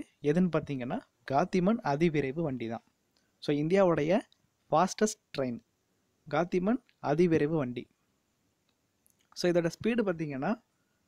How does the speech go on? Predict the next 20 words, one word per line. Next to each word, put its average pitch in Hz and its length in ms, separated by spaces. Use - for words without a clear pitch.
நூத்தி 220 520
அறுபது 185 500
kilometer 180 520
per 220 200
hour. 131 260
So, - 140
ஸ்பீடு 208 360
பார்த்தீங்கன்னா, 160 520
நூத்தி 233 440
அறுபது 165 480
kilometer 190 540
per 185 180
hour. 135 220
மணிக்கு 170 400
நூத்தி 175 300
அறுபது 160 300
கிலோமீட்டர் 147 440
ஸ்பீடில் 139 280
வந்து 165 180
போகும். 139 360